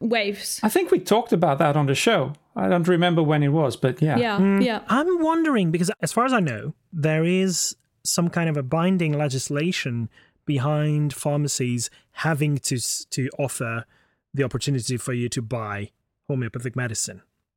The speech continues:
Speaker 3: or homeopathic products. Let's not call them medicine. So I think that might be the case, but I should have looked it up.
Speaker 2: I recognize that too.
Speaker 3: I'm not sure.
Speaker 2: I recognized having heard that too.
Speaker 3: Yeah,
Speaker 2: Yeah.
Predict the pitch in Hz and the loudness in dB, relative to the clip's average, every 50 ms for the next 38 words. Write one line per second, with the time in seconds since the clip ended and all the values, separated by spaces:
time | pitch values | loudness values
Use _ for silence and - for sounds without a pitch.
0 | _ _ - 123 110 135 135 131 113 - 135 120 110 - - 156 147 131 123 98 | _ _ -6 -4 -2 0 0 -2 -2 -6 -10 -14 -14 -8 -4 -4 -2 -2 -4 -6
1 | - - - - - _ _ _ _ _ - 120 117 - - 113 - - - 123 | -10 -12 -14 -14 -14 _ _ _ _ _ -10 -8 -6 -6 -6 -8 -8 -8 -6 -6
2 | 113 120 113 117 117 113 117 - - - - _ _ _ _ _ _ _ _ - | -4 -4 -4 -4 -4 -6 -8 -10 -12 -12 -16 _ _ _ _ _ _ _ _ -2
3 | - - 151 147 147 147 151 - _ _ - - - 202 233 226 - - - - | 0 2 2 2 2 0 -2 -4 _ _ -8 -2 0 2 2 0 -2 -4 -2 0
4 | 240 240 254 254 233 190 196 208 202 208 - 196 202 196 190 208 185 175 - - | 2 2 2 2 0 2 2 2 2 2 2 2 2 2 2 0 0 -2 -2 -2
5 | 170 170 214 277 294 - - - - 185 170 185 175 156 170 170 - - 180 165 | -2 0 0 0 -2 -2 -2 -2 0 0 0 0 0 0 0 0 0 0 0 0
6 | 147 139 160 151 - - 127 123 135 214 - - - _ - 175 185 180 202 196 | 0 0 -2 -2 -2 -2 -4 -2 -4 -6 -8 -10 -8 _ 2 2 4 4 4 2
7 | - 175 156 165 151 147 139 - 147 127 - - 170 - - - - - 175 180 | 2 2 2 4 4 4 4 2 2 2 2 4 4 4 4 2 2 4 4 4
8 | 208 185 202 208 - 185 165 165 160 147 143 - - 151 143 143 147 131 139 143 | 4 4 4 2 2 2 2 4 2 2 0 2 2 2 2 4 2 2 2 2
9 | 135 127 120 110 110 - - - 143 127 131 127 156 147 135 - 143 131 135 | 2 2 0 -2 -2 -2 0 0 0 0 0 -2 -2 -2 0 0 0 0 -2